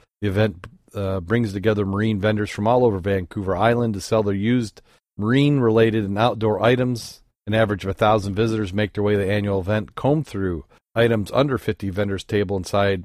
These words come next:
Pier A warehouse in Ogden Point, where more vendors setting up larger items outside. Museum also sells a number of donated goods,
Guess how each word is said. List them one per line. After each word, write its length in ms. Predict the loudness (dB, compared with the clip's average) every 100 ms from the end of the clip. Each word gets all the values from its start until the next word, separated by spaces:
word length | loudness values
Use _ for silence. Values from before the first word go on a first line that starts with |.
| -12
Pier 300 | -10 -6 -6
A 220 | -6 -6 -2
warehouse 520 | -2 -2 -4 -8 -10
in 160 | -10 -8
Ogden 460 | -4 -4 -4 -8 -8
Point, 380 | -6 -6 -6 _ _ -10
where 100 | -4
more 220 | -2 0
vendors 340 | -2 -4 -4 -6
setting 240 | -6 -4
up 160 | -6 -4
larger 320 | -4 -4 -6
items 340 | -6 -6 -8
outside. 560 | -8 -10 -6 -4 -4 -6
Museum 320 | -8 -8 -4
also 240 | -4 -6 -6
sells 280 | -4 -4
a 60 | -4
number 240 | -6 -4
of 140 | -6 -2
donated 420 | -2 0 -4 -6
goods, 420 | -6 -8 -8 -20